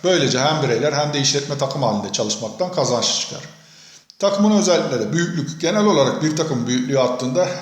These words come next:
hem her bir üye ile iletişim hem de tek bir üyenin diğerleri üzerindeki etki kurması zorlaşır.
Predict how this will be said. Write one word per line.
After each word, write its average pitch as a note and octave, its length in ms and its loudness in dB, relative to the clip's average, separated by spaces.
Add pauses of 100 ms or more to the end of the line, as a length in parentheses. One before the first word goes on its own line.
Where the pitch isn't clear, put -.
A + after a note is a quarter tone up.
(400)
hem C#3+ 240 0
her E3 480 0 (300)
bir D#3+ 160 0
üye D3+ 280 2
ile C3 240 0
iletişim C3+ 540 -2 (100)
hem D3+ 240 2
de F3+ 220 0
tek D#3+ 260 -2
bir D3+ 80 -2
üyenin C3 400 -2
diğerleri C3+ 340 4
üzerindeki A2+ 480 -4
etki C3+ 280 -4
kurması A2+ 440 -4
zorlaşır. G#2+ 460 0